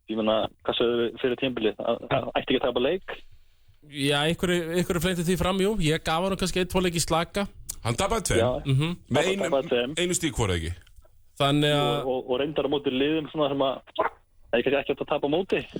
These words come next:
Speaker 2: Já, en vann þá aftur á móti leikina, þessa sek-, eh, fjögurra stiga leiki,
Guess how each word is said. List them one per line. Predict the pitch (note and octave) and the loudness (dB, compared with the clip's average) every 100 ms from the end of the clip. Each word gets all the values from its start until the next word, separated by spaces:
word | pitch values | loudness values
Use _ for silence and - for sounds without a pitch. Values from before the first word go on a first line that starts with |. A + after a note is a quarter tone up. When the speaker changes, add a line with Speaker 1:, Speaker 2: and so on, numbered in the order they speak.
| - - _ - - | -14 -20 _ -6 0
Speaker 2:
Já, | G#2 G#2+ B2+ | 2 4 2
en | D3+ | 2
vann | D#3+ F3+ G3+ | 0 -2 0
þá | G#3 F#3 | 0 2
aftur | F#3+ F3+ | 0 0
á | |
móti | F3 - E3+ D#3+ D#3 - _ _ | 0 2 2 2 0 -6 _ _
leikina, | E3 D#3 D#3+ - D3+ C#3 C3 - - - | 0 2 2 0 2 2 2 -2 -10 -2
þessa | C#3 B2+ C#3 | 0 4 2
sek-, | F#3 F3+ | 2 0
eh, | D3+ C#3 | 0 0
fjögurra | - F#3 G3 C#3 | 0 2 2 0
stiga | B2 A2 | 2 4
leiki, | G2+ F#2+ A#2+ | 4 2 -2